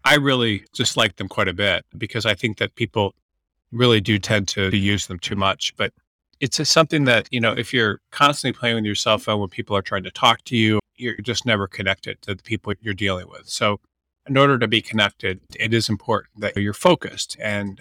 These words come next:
and you're focused on them. When you're playing with your cell phone, the people, you're not really there. Only part of you's there. So when you're with colleagues, you should try to be connected.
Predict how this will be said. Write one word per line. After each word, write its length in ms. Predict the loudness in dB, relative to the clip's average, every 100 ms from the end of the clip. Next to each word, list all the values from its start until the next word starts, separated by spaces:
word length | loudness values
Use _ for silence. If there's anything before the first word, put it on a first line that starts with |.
| -18 -8
and 160 | -6
you're 80 | -4
focused 420 | -2 -4 -4 -4
on 180 | -4 -2
them. 200 | -4 -4
When 140 | -4 -2
you're 100 | -2
playing 240 | 0 2
with 100 | 2
your 100 | 0
cell 200 | 2 0
phone, 280 | 2 0 0
the 100 | -4
people, 460 | -8 -2 0 0 -4 _ _ _
you're 100 | 0
not 180 | 4 4
really 260 | 2 0 0
there. 360 | 0 0 -2 -6
Only 220 | -2 0 0
part 300 | 2 0 0
of 120 | -4
you's 220 | -6 -4
there. 380 | 0 0 0 -8
So 380 | -10 0 0 0 -6 _ _ _ _ -2
when 160 | 2
you're 80 | 2
with 160 | 2 2
colleagues, 600 | 4 6 6 2 0 -2
you 100 | -2
should 180 | -4
try 220 | -2 0 0
to 80 |
be 120 | -4 -8
connected. 540 | -2 -2 -2 -8